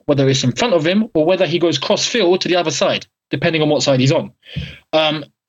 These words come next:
ninety-nine point nine percent of the time, he goes backwards. So he's killing the game. And he's allowing the opposition to, to reassemble, to reorganize, to, to, and we gotta start again.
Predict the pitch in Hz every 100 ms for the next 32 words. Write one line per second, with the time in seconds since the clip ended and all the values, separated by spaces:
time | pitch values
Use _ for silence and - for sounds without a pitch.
0 | _ _ _ _ - 185 262 277 262 254
1 | 226 220 196 196 170 156 196 175 156 143
2 | 185 143 190 185 151 135 - 104 - -
3 | _ _ _ - - _ - 135 240 214
4 | - 285 262 214 180 170 113 - 151 -
5 | - - - _ - 180 190 180 202 220
6 | 196 190 156 180 175 170 135 160 143 143
7 | 143 139 127 233 208 202 196 - 127 131
8 | 208 190 185 180 180 147 143 135 135 -
9 | - 170 208 208 156 - 160 139 131 113